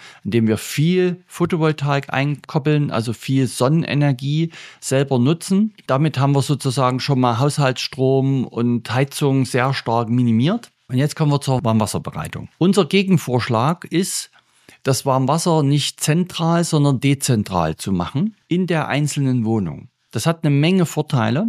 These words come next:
Der erste Vorteil ist, wir sparen etwa fünfzig Prozent der Energie ein von der gesamten Warmwasserbereitung plus Zirkulation, ne? Weil hier nichts mehr durch die Gegend zirkuliert wird. Es muss auch nichts mehr extra heiß gehalten werden, um diese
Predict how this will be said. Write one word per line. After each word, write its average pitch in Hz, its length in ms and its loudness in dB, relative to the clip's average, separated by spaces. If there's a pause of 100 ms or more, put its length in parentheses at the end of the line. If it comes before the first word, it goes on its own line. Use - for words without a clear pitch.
(160)
Der 113 80 2
erste 151 320 0
Vorteil 143 360 0
ist, 147 200 -4
wir 123 100 0
sparen 131 400 0
etwa 123 280 -2
fünfzig - 580 -2
Prozent 139 400 0
der 131 120 -2
Energie 117 400 0
ein 156 440 0 (440)
von 135 200 -2
der 131 100 0
gesamten 147 420 0
Warmwasserbereitung 127 1000 0
plus 139 260 -2
Zirkulation, 110 800 -2 (100)
ne? 165 220 -2
Weil 123 220 0
hier 135 160 0
nichts 160 340 -2
mehr 143 300 2 (480)
durch 139 180 0
die 117 140 -6
Gegend 175 340 0
zirkuliert 139 600 -2
wird. 131 260 0 (320)
Es - 180 -8
muss 135 160 -2
auch 123 160 0
nichts 139 260 -2
mehr 127 340 -2
extra 135 480 -2
heiß 156 260 0
gehalten 139 480 0
werden, 127 260 0
um 123 200 -2
diese 117 420 0